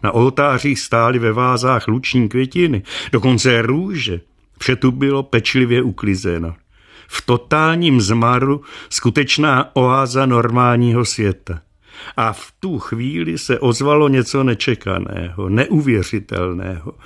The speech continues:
Z hůry zazněly varhany. „Tak tu přece kdosi žije.“ Z kruchty sestoupil stařičký farář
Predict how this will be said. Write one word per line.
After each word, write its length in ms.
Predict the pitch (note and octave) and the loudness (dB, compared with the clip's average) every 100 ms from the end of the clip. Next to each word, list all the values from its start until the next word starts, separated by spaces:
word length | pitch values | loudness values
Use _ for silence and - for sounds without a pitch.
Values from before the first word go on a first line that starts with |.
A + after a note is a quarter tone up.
| - - | -20 -12
Z 120 | - G#2+ | -2 2
hůry 540 | A#2+ C#3+ D3 D3 D3 - - - | 4 4 2 0 -4 -10 -16 -2
zazněly 480 | A#2+ G#2+ B2 B2+ A#2+ | -2 0 0 2 2
varhany. 680 | G#2+ G2 F#2 F#2+ E2+ F2 - _ _ _ _ | 2 0 -2 -2 -4 -8 -12 _ _ _ _
„Tak 180 | - - | -8 -2
tu 140 | A2+ | -2
přece 540 | G2+ - - D#3+ - D#3 | -2 -4 -4 -2 -4 -4
kdosi 480 | A2 B2+ - F3 A#2 | -2 -2 -2 -2 0
žije.“ 380 | A#2 G2+ D#2+ - _ - - - - - | 2 2 0 -6 _ -20 -20 -20 -20 -12
Z 120 | - | -4
kruchty 580 | D#3+ D#3 C3+ - - D#3 | 0 0 -2 -4 -2 0
sestoupil 640 | C#3+ - - D3+ - C#3+ | -2 -2 0 0 0 -2
stařičký 640 | - C3 A#2 C#3 - C3 G#2 | 0 -2 -2 -4 -4 -2 0
farář 680 | B2 A#2 B2+ C3 D3+ - | 0 0 0 -2 -4 -14